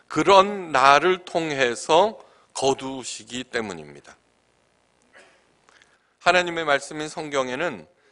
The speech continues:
당연히 전체를 관통하는 맥이 있습니다.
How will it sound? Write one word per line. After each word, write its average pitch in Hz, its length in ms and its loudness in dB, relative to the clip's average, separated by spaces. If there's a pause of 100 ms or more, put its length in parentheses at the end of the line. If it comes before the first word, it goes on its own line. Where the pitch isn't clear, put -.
(480)
당연히 165 600 -4
전체를 185 760 -6
관통하는 156 1080 -6
맥이 156 320 0
있습니다. 80 560 -14